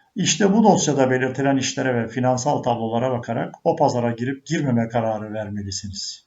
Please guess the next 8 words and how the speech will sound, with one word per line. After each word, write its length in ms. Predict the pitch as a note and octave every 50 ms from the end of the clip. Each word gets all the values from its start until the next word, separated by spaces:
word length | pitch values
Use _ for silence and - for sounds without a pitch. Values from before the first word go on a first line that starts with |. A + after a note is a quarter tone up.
| _ _ _ _ _ - _ _ _
Karar 320 | - D3 D#3 F3 G3 F#3+
olumlu 400 | F3+ F3 E3+ F3 F3 F3 F3+ G3+
yönde 280 | G#3+ G3+ F3+ E3+ D#3+ D#3
olursa 640 | C#3+ B2+ A#2 A#2 A#2 - - E3 F#3+ G3+ F#3+ - -
o 160 | E3+ F3 F3
proje 540 | F3 D3+ C#3 C3 A#2 A#2+ C#3 D#3 F3+ F#3 - - _ _ _ _ _ _ _ _ _ _ -
bu 140 | D#3+ F#3
kez 380 | F3+ F#3 B2+ C3+ D#3+ D#3 - -